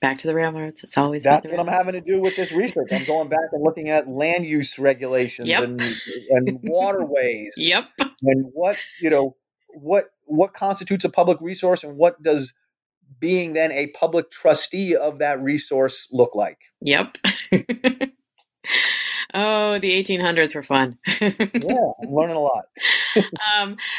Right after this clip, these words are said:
Speaker 1: so thank you today, Phil Napoli, for joining me to talk about social media and the public interest, media regulation in the disinformation age, published in twenty nineteen by Columbia University Press.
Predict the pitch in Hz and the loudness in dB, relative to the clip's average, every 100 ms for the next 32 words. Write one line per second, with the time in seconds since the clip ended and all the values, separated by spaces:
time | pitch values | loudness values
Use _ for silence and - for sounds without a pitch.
0 | - - 240 262 269 285 269 262 208 196 | -6 -2 0 2 0 0 -2 0 0 0
1 | 208 269 311 226 220 226 202 233 233 233 | 0 -2 -4 -2 0 0 0 0 0 0
2 | 214 233 370 - 202 190 180 190 202 208 | 0 0 0 -2 -2 0 0 0 0 0
3 | 226 254 247 208 196 196 190 185 - 208 | 0 0 -4 0 0 0 -2 -2 0 -2
4 | 202 202 190 190 196 240 - 196 185 196 | 0 0 0 0 0 -2 -2 -4 -2 -2
5 | 185 185 196 190 220 247 262 - 170 208 | -2 -2 -2 -2 0 0 -2 -12 -4 -2
6 | 214 185 180 180 170 190 - 208 202 170 | 0 0 -2 -2 -2 -2 0 0 0 -2
7 | 165 160 160 _ 208 214 - 190 185 175 | -2 -2 -6 _ 0 0 0 -4 -2 0
8 | 165 - 147 170 208 247 269 - - - | 0 0 -6 -4 -2 -2 -4 -8 -8 -14
9 | - - _ 226 233 226 226 - - 190 | -16 -20 _ -6 -2 -2 -2 -8 -4 0
10 | 180 175 - 196 196 180 170 170 - 240 | 0 -2 -4 -2 0 0 -2 -2 -6 -2
11 | 247 240 240 - - - 190 - 202 202 | 0 0 -2 -8 -16 -4 -2 -2 -4 -2
12 | 202 196 185 180 175 170 - 160 156 - | 0 0 0 0 -2 -2 0 -2 -2 -2
13 | 208 262 269 - | 0 0 -4 -12